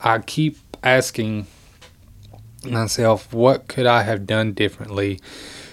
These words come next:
to maybe be further along than what I am? And I don't know. I don't know if it's my location or if it's just my presence or if I'm just not that good.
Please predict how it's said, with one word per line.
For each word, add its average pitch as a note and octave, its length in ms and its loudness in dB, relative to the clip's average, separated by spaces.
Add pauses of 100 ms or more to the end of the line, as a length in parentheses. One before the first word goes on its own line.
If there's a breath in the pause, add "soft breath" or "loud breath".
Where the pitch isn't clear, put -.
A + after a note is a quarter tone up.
to - 120 -6
maybe A2 260 2
be G#2+ 160 2
further A2+ 360 0
along G2+ 360 0
than F#2+ 100 -8
what F#2+ 200 -8
I F2+ 200 -8
am? E2+ 340 -14 (2000 loud breath)
And - 140 -10
I - 140 2
don't - 280 -2
know. A2+ 420 0 (1500 soft breath)
I A2+ 80 -4
don't B2 100 -4
know A#2 100 0
if A2 140 -2
it's - 160 -6
my G2 80 -4
location C#3 1000 0
or F#2+ 200 0
if - 120 -4
it's - 180 -10
just - 340 -6
my F2 140 -10 (100)
presence B2+ 480 0
or A2+ 100 -2
if A2+ 160 0
I'm A#2 140 -2
just B2+ 240 -4
not G#2+ 220 -8
that G#2+ 260 -6
good. G2 440 -8